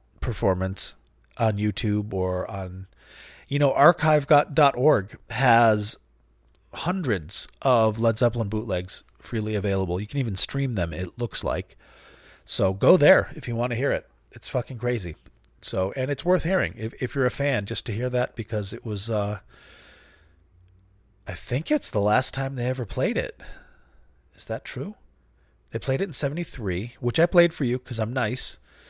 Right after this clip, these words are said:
And introducing it, Robert even says, "Here's a song we've played twice in five years," which is funny. Um,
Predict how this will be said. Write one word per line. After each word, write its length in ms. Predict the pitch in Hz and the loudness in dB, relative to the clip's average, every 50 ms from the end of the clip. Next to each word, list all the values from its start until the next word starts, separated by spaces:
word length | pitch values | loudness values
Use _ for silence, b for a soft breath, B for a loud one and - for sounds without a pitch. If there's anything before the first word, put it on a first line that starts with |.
| b b b b b - | b b b b b -8
And 320 | - 110 110 107 107 - - - | -4 -4 -2 -4 -4 -8 -4 -2
introducing 600 | 180 190 196 - - 151 143 208 226 - - 127 | -2 -2 0 0 -2 0 0 0 0 0 -2 -4
it, 140 | 104 92 95 | -6 -4 -2
Robert 340 | 120 123 123 113 110 104 117 | 0 0 0 0 -2 -6 -6
even 440 | 113 110 107 110 101 101 101 104 - _ _ _ _ | -8 -8 -8 -8 -10 -10 -12 -14 -16 _ _ _ _
says, 600 | - - - 165 143 123 95 85 78 - - b b b b b b b b b b b | -6 -2 2 4 4 4 4 2 -2 -6 -10 b b b b b b b b b b b
"Here's 220 | - 120 127 135 | 0 0 2 2
a 60 | 139 127 | 2 2
song 280 | - 160 151 151 151 | 4 6 6 6 6
we've 140 | 139 135 - | 4 2 2
played 340 | - 135 127 123 120 107 - | 4 4 6 6 4 4 4
twice 480 | - - 156 170 208 233 - - - | 6 8 10 10 10 8 6 2 0
in 160 | 117 95 92 95 | -2 -4 -4 -2
five 400 | - 131 135 143 160 170 143 151 | 2 4 6 6 6 4 4 2
years," 540 | 139 110 87 80 73 65 90 98 - - - _ _ _ _ _ - - _ _ b b b b b b b b b b b _ | 0 0 0 -2 -2 -6 -10 -12 -14 -16 -18 _ _ _ _ _ -20 -20 _ _ b b b b b b b b b b b _
which 160 | - - - | -16 -12 -12
is 80 | 156 - | -10 -6
funny. 300 | - 139 110 - - - - _ _ b b b b b b _ - | -4 -4 -4 -4 -6 -10 -18 _ _ b b b b b b _ -8
Um, 280 | 92 87 80 90 104 | -6 -6 -6 -8 -10